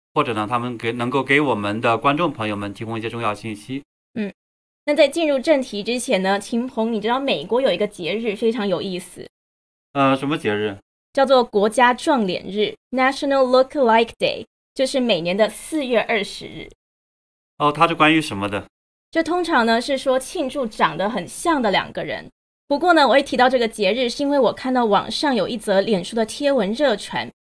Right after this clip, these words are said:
Speaker 2: 那这个是美国海军研究协会贴的，是贴了一张图，对照了中国的这一个韩三十一战机和美国的F三十五战机，然后是说呢，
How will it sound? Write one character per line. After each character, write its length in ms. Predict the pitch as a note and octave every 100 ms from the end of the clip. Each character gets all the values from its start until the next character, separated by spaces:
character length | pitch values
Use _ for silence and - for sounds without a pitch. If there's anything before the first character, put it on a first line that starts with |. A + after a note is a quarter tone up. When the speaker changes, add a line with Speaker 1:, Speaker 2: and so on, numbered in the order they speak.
| _ -
Speaker 2:
那 80 | D#4
这 100 | D4
个 60 |
是 120 | C#4+
美 220 | D4 G#3 E3+
国 180 | G#3+
海 240 | A#3+ A#3 F3+
军 240 | F#3+ C4
研 160 | A#3+ F#3
究 140 | A#3
协 240 | G#3+ F#3+ F3
会 160 | G#3+
贴 340 | G3 - G#3+ G3
的， 220 | G3 - - _ _ _
是 120 | - E4
贴 220 | F4 F4+
了 140 | D#4
一 80 | D4
张 260 | C#4 C4 C4+
图， 320 | - F#3 G3
对 180 | - D#4+
照 220 | A#3 C#4+
了 180 | A3+ F#3
中 340 | F#3 D4+ D#4+ D#4+
国 280 | G#3+ F#3
的 260 | G3 G#3 D3+
这 180 | - A3+
一 120 | G#3+
个 260 | G#3 E3+ - - - -
韩 160 | A#3
三 200 | B3+ D#4
十 140 | D4+ A#3+
一 160 | B3+
战 240 | D4 C4 A3+
机 240 | A#3+ B3
和 240 | B3+ A3
美 220 | B3+ A3 E3
国 120 | G3
的 140 | G#3+
F 240 | - A3 -
三 220 | D#4+ D#4+
十 160 | - A3+
五 100 | G3
战 280 | A3 F#3+
机， 280 | F#3 G3+ G#3 _ _ _
然 140 | A#3 B3+
后 100 | D4
是 160 | D4
说 320 | C#4+ D#4+ D4+
呢， 240 | D4+ B3